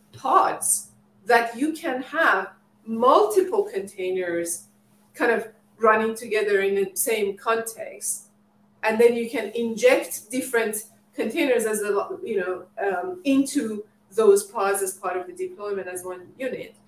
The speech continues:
So all of these pieces kind of led to this idea that, oh, now that I have a unit that encapsulates a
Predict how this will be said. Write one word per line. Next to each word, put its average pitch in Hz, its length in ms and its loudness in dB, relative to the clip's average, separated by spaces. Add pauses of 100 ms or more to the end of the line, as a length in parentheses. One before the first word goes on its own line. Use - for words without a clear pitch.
(200)
So 262 260 2
all 349 200 6
of 349 160 2
these 285 180 -2
pieces 262 520 -4
kind 247 180 -2
of 208 180 -6
led 240 340 0
to 233 200 -8
this 214 240 -2
idea 190 400 -2
that, - 240 -6 (280)
oh, 175 440 2
now 247 220 0
that 330 140 2
I 262 140 2
have 226 320 2
a 208 40 0
unit 202 460 -4 (540)
that 220 120 4
encapsulates 277 760 0
a - 40 -6